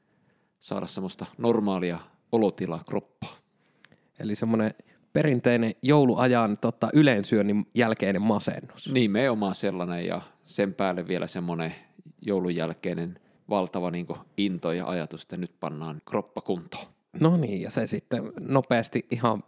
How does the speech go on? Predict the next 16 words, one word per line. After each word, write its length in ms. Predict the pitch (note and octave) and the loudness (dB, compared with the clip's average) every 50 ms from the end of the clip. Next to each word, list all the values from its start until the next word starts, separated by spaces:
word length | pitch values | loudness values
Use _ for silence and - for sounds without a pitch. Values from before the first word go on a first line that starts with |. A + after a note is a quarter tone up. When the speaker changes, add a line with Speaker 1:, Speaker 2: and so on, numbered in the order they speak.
| - A#2 | -6 0
Speaker 2:
viikossa 380 | A#2+ B2 A#2 - A#2 - - A2+ | 0 2 4 4 2 2 2 2
parissa 400 | - A#2 A2+ A2 G2+ - - - | 4 4 4 2 2 -2 -4 -4
haihtunee 540 | - G#2+ G#2 - - - G#2 - F#2 G2+ A#2 | -2 0 -2 0 0 0 0 0 0 -2 -4
se 100 | - - | -4 -4
ajatus. 600 | - G#2 G2+ - - - - - - - - _ - - - - - - | -4 -4 -4 -4 -6 -8 -10 -10 -12 -12 -14 _ -20 -20 -20 -16 -6 0
Speaker 1:
Nimenomaan. 640 | C3 B2 G#2+ A2+ C3 D3 A2+ G2 F#2 D#2+ D2+ - - - - - - - E3 D#3 - - - - | 2 4 4 4 4 4 4 2 0 0 -2 -2 -6 -10 -16 -14 -4 -2 -2 -2 0 -2 -2 2
Kilot 320 | C#3 B2+ B2+ B2 - - | 4 4 4 4 4 2
jää, 180 | C3 B2+ A#2 A2+ | 4 6 6 4
mutta 260 | G#2+ G#2+ - - A2 | 4 2 0 2 4
ajatus 400 | G#2+ G#2+ G2 F#2+ A2 - - - | 4 4 2 0 -2 -4 -2 0
lähtee. 500 | G2 F#2 - - - - - - - - - C4 C#4 | 0 0 0 -2 -2 0 0 0 0 -2 -6 -6 -6
Speaker 2:
<laughs> 140 | B3 A3 G3+ | -6 -8 -12
Se 180 | - - C3+ A#2 | -4 0 2 4
on 120 | A2 A2 | 4 4
just 220 | G#2+ A2+ - - - | 4 2 0 0 0
näin. 160 | A2 G2+ | 0 0